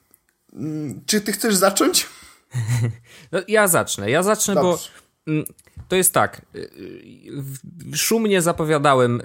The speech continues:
Speaker 2: na Snapchacie, że, że idziemy do stoiska G piątki zobaczyć, co tam. No bo to było drugiego dnia, bo pierwszego dnia właściwie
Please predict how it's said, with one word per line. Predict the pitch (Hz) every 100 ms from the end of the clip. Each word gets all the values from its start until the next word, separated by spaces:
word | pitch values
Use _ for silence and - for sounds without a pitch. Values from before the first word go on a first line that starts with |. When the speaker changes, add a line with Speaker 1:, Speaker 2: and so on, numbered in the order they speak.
| 131
Speaker 2:
na | 120 123
Snapchacie, | 135 120 127 123 131
że, | 117 123 120 120 117
że | 120 131
idziemy | 127 135 156 160 135 135
do | 120
stoiska | 131 - 127 - 120
G | 120
piątki | 113 117 113 - 117 107
zobaczyć, | 104 98 104 110 -
co | 113
tam. | 101 92
No | 104
bo | 113 117
to | 117 123
było | 127
drugiego | 127 139 139 131
dnia, | 127 135 131
bo | 120
pierwszego | 127 123 - 127
dnia | 120 127 120
właściwie | 120 - 123 117